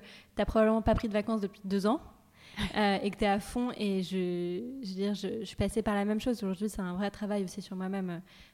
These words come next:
Speaker 1: Euh, parce qu'en effet, ce qui est grisant dans l'entrepreneuriat, c'est que on se donne à fond, mais qu'il y a, il, il y a cette dopamine derrière, euh, et c'est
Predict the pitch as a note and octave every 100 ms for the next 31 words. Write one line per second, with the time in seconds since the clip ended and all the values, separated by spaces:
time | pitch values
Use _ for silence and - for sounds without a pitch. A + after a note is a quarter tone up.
0 | _ F#3+ F3+ G3 - A3 B3+ D4 C4 -
1 | F#3 F#3+ A3+ A3 A#3+ G#3+ G3 F#3+ - G#3
2 | A3 C#4 D4 A3 G3 F#3+ - - - A3+
3 | G3+ A3 G#3+ A3 C#4+ D#4 D#4+ - - A3
4 | G#3 A#3 A3 G3+ F3+ G3 G3 - - -
5 | G3 G#3+ G3 - F#3+ F#3+ A#3 A#3 B3 B3+
6 | A3 A3 C4 C#4+ A3+ G#3 G3 F#3+ G3+ G3
7 | G#3